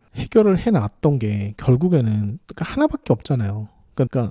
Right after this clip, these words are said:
안 해야 되겠다는 의지. 두 시 이후에는 웬만하면 안 해야 되겠다. 그러면 안 하면 돼요. 근데 맨날 해놓고 후회하잖아요. 오늘은 두 시 이후에 안 해야지.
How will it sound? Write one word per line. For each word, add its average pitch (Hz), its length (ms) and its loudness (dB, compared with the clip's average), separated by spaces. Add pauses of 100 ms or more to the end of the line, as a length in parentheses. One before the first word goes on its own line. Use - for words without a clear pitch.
안 117 220 2
해야 240 160 6
되겠다는 175 420 2
의지. 104 420 -4
두 170 140 0
시 214 140 2
이후에는 165 400 6
웬만하면 220 440 2
안 107 120 0
해야 175 100 4
되겠다. 113 500 -4
그러면 233 320 2
안 120 160 4
하면 226 220 6
돼요. 98 360 -2
근데 175 260 4 (320)
맨날 240 380 8
해놓고 - 460 6
후회하잖아요. 135 600 2 (280)
오늘은 139 380 6
두 123 120 -4
시 120 160 0
이후에 113 180 2
안 98 160 -2
해야지. 101 360 -4